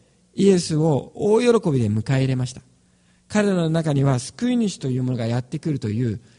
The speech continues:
約束があったので、その約束の成就の時だと信じて、大いに喜んでイエスを迎え入れたんです。それが日曜日の話。群衆は大いに喜んでイエスを迎え入れるけれども、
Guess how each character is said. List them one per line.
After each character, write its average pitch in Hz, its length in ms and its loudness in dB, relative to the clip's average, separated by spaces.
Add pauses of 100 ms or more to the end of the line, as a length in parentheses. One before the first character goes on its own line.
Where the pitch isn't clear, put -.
(180)
約 147 300 0
束 208 260 -6
が 196 240 -2 (300)
あ 147 100 -4
っ 160 40 -4
た 120 200 -8
の 95 140 -6
で、 110 220 -4 (420)
そ 196 140 -2
の 190 60 2
約 180 220 0
束 214 180 -2
の 214 80 2
成 220 240 6
就 214 140 2
の 175 80 2
時 165 180 -2
だ 156 100 0
と - 100 -8
信 156 300 -2
じ 117 140 -4
て、 156 240 -2 (440)
大 226 300 2
い 180 120 2
に 143 140 2
喜 156 400 0
ん 156 160 -4
で 170 320 -2 (380)
イ 135 160 0
エ 117 80 2
ス - 180 0
を 147 80 2
迎 110 140 0
え 127 260 2
入 120 40 4
れ 107 100 0
た 101 120 -4
ん - 100 -8
で 127 80 -14
す。 - 200 -20 (1400)
そ - 120 -6
れ 190 80 2
が 190 120 2
日 135 320 0
曜 143 120 4
日 127 100 4
の 123 80 2
話。 - 440 -10 (1300)
群 202 200 4
衆 202 280 2
は 190 340 2
大 208 280 2
い 185 60 0
に 175 280 0
喜 180 120 -2
ん 170 80 0
で 165 80 2
イ 170 80 2
エ 165 80 2
ス 165 120 -2
を 151 100 0
迎 147 100 0
え 151 280 2
入 156 80 2
れ 156 60 2
る 151 100 0
け 147 140 2
れ 135 80 2
ど 139 120 2
も、 160 300 0